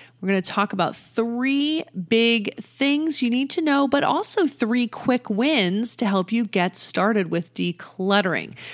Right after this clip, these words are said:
So this is an actionable strategy, but only if you put these tips into practice. So see what you can do based on this episode to make your home a little less chaotic. Even if you've started homeschooling,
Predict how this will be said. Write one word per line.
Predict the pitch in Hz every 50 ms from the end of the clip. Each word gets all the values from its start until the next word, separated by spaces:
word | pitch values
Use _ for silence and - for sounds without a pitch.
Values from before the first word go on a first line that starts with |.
| - - _
So | - - - - 214
this | 196 233 247 -
is | 277 240
an | 262 254 262 - - _ -
actionable | 208 233 247 285 - - - - 311 269 233 220 208
strategy, | - - - 214 190 185 185 175 175 160 - 180 170 165 - - _ _ -
but | 202 208
only | 226 240 247 262 262
if | 254 - -
you | 220 208
put | - - 240 214 -
these | - 196 196 - -
tips | - - 190 180 - - - - _ -
into | 190 196 196 190 185 - - 190
practice. | 175 - - 180 160 165 - - - - - -
So | - - - 202 175 160
see | 185 - - - - 247 233 247 277 302 339 370 381 - - - - - - _ -
what | 233 240 -
you | - 226 254 254
can | - - 294 277 254
do | 220 233 226 202 185 170 165 165 170 175 - - - _ _
based | - 202 208 226 - -
on | 285 294 285
this | - - 285 -
episode | 320 330 - 254 - - - 180 180 180 180 180 -
to | - - 214
make | 202 190 190 196 - -
your | 285 294 277
home | - - 240 226 220 220 226 220 202 -
a | - 196
little | 202 180 180 185 190 226 247 254
less | 240 208 214 202 - - - -
chaotic. | - - - - 208 202 202 202 202 214 226 190 185 180 185 -
Even | - 247 277 320 415 466
if | 453 - -
you've | 415 381 -
started | - - - 226 226 233 262 233
homeschooling, | 233 240 254 285 277 - - 226 214 208 196 196 190 190